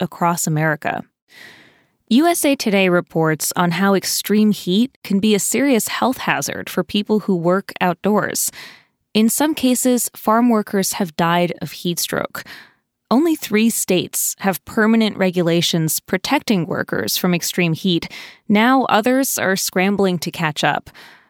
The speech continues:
After a worker in Oregon died last month, the state put in temporary emergency rules requiring access to shade, cold water,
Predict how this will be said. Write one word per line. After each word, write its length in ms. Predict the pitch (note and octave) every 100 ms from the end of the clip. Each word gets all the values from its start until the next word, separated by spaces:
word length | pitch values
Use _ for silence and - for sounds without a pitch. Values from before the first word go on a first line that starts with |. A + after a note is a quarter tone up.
| _ _ _ -
After 320 | G#3+ C#4+ E4+
a 100 | D4+
worker 560 | G3+ G3+ G#3+ - A3 G#3
in 120 | - F3
Oregon 560 | - F#3+ G3 E3 D3+ D#3
died 340 | - F3 F3+ F3
last 420 | E3+ D#3+ E3+ -
month, 420 | E2+ D2+ - - _ _
the 80 | -
state 320 | G3+ - A#3 -
put 180 | A3+
in 240 | G#3 G3 F#3+
temporary 760 | - B3+ B3+ F3+ - G3+ G3 -
emergency 560 | G3 G3+ G3 F#3+ - F3+
rules 560 | E3 F3+ D#3 - - -
requiring 560 | - F3+ G#3 G3 G3 F#3+
access 500 | - F3+ - F#3+ F#3
to 120 | -
shade, 540 | D3+ - G3 G3 F#3+ F3+ -
cold 280 | - G#3 G#3
water, 420 | F3+ F3 E3+ E3+